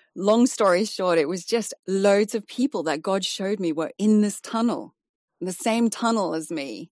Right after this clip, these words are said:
And a lot of them were women who were, they were hanging up washing, they were making dinner, some of them just staring. And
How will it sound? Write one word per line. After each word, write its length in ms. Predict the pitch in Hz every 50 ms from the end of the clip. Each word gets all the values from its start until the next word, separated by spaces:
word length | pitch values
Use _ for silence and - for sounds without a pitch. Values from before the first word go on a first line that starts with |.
| _ _ _ _ _ _ _ _ _ _ _ _ _ -
And 560 | 160 170 170 165 165 165 160 160 165 160 - _ _ _ _ _ _ _ _ _ _ _ _ _ _ _ _ _ -
a 80 | 202 202
lot 240 | 196 202 214 220 262
of 100 | 269 214
them 180 | 214 190 190
were 160 | 190 196 202
women 600 | 196 185 214 254 311 349 240 147 95 95 170 185 - -
who 320 | - 214 196 196 196 196 190
were, 460 | 170 175 185 180 170 170 165 165 170 _ _ _ _ _ _
they 80 | - 151
were 100 | 147 165
hanging 380 | 175 - 220 208 202 190 175 151
up 100 | - _
washing, 840 | - 214 285 277 254 - - - 240 226 233 226 220 226 226 226 220
they 120 | 196 113 73
were 120 | 73 -
making 480 | 104 233 247 294 - - 170 - 190 196
dinner, 720 | - 269 269 254 254 247 240 233 226 226 220 220 220 208 _ _ _ _ _ _ _
some 220 | - - 196 180
of 80 | 170 147
them 220 | - 131 127 135
just 280 | - 110 - - - -
staring. 1000 | - - - - - 226 220 226 233 233 226 226 220 214 214 208 208 202 202 - -
And 400 | 156 156 160 156 156 156 151 151